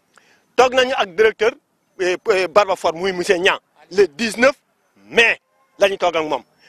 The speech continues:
Mu nañu léegi nañ ko may weer. Weer boobu nag dina gisee, sous-préfet dina gis, def na parcours yooyu, mais taxul mbir mu sotti. Niang nee nañu, directeur, euh, projet bi,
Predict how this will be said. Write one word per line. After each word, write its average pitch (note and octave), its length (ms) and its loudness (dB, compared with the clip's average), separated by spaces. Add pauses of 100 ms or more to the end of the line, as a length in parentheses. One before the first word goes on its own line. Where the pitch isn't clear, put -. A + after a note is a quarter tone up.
Mu A3 160 0
nañu C4 240 2
léegi A#3 200 0
nañ A#3+ 160 -2
ko A#3 80 -4
may G3+ 240 -2
weer. G3+ 260 0 (580)
Weer B3+ 240 2
boobu A3+ 260 2
nag A3 240 -2
dina G#3 240 -4
gisee, G#3 400 -2
sous-préfet G3+ 380 -4
dina G3 180 0
gis, E3+ 140 -16 (100)
def F#3+ 180 -4
na G#3 160 0 (160)
parcours F#3+ 340 -2
yooyu, F3 240 0
mais F#3 260 -2 (400)
taxul G3+ 240 0
mbir G3 320 -8
mu F3 100 -6
sotti. D3 300 -6 (280)
Niang B3+ 280 2
nee C4 160 2
nañu, G3+ 240 -6 (720)
directeur, A3+ 300 0 (100)
euh, F3 140 -2
projet G3 320 0
bi, B2 100 -10